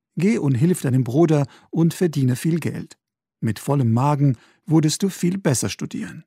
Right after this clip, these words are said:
So beginnt der Film der israelischen Regisseurin Noemi Shori. Sie dreht und produziert Filme seit vierzig Jahren. Den Namen Schocken verbindet man in Israel mit der linksliberalen Zeitung Haaretz. Aber Salman Schocken ist beinahe vergessen, sagt Shori.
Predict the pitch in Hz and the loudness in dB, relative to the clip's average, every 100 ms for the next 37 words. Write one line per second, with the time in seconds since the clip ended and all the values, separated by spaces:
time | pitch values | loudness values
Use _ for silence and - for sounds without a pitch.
0 | _ _ _ _ - - - 220 240 190 | _ _ _ _ -20 -20 -2 0 2 2
1 | 202 - - 104 - 165 160 120 117 - | 2 2 -2 -4 2 4 4 2 -4 -6
2 | 123 139 139 143 120 135 113 151 151 143 | -2 0 0 -2 -2 -4 -2 0 2 4
3 | 135 139 120 147 - 117 - - _ _ | 2 2 0 0 -2 -6 -8 -14 _ _
4 | _ - - 170 156 156 214 - 123 - | _ -20 -4 -4 0 2 2 2 -2 -2
5 | 143 123 - 160 156 - 170 156 139 135 | -4 -4 -2 -2 -2 0 2 4 2 -2
6 | - 156 - 175 143 101 107 185 - _ | -2 -2 -2 -4 -4 -4 -6 -12 -16 _
7 | _ - - - 147 131 135 143 117 - | _ -20 -16 -2 2 4 4 2 0 0
8 | 190 - 113 170 - _ - 131 165 185 | -2 -2 -2 -2 -6 _ -10 -2 2 2
9 | 160 147 147 220 175 151 139 147 143 156 | 2 2 2 0 -2 0 2 2 2 2
10 | 151 165 - 156 143 117 131 - 123 120 | 2 2 0 0 0 0 0 -2 -4 -2
11 | 131 123 - 170 110 110 - - _ - | -2 -2 -2 -2 -4 -8 -14 -18 _ -8
12 | 113 107 151 202 117 107 120 - 156 151 | -6 -2 0 2 2 0 -4 0 0 0
13 | - _ 160 - 180 143 104 107 165 - | -6 _ -8 -4 0 0 0 -4 -6 -6
14 | 98 - 170 - - - 107 - 120 147 | -6 -6 -10 -14 -10 -8 -6 -6 -6 -8
15 | 208 | -12